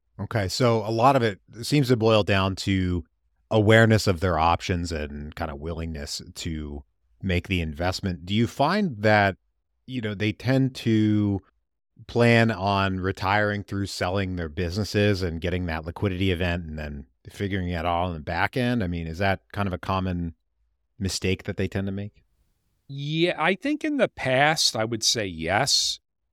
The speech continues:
Speaker 2: I think now, in fact, I've had,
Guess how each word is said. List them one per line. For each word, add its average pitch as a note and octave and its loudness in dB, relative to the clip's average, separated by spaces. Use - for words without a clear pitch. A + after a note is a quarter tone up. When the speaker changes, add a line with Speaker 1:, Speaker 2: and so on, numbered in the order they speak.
Speaker 2:
I B2 2
think C3+ -6
now, B2 -4
in - -18
fact, A#2 -4
I've A#2 -6
had, C3+ -2